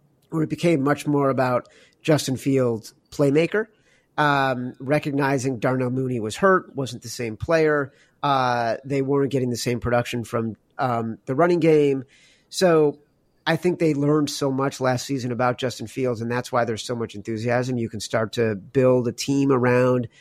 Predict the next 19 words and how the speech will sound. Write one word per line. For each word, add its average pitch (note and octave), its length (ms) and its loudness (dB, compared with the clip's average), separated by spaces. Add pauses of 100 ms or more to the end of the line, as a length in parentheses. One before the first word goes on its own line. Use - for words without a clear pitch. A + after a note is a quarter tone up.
(160)
what C3+ 180 -2
his C3+ 160 -2
strengths C3+ 380 -4
are C#3+ 200 2
as B2+ 140 -2
he B2+ 80 -4
becomes B2+ 380 -4
a B2 80 -2
much B2 240 -4
better A#2+ 180 -2
quarterback B2+ 560 -2
and A#2 100 -6
doing A#2+ 180 -6
the G2+ 40 -14
things A#2+ 320 -6
you A#2+ 140 -2
just G#2+ 180 -6
mentioned, A#2+ 320 0
Simon. C#3+ 380 2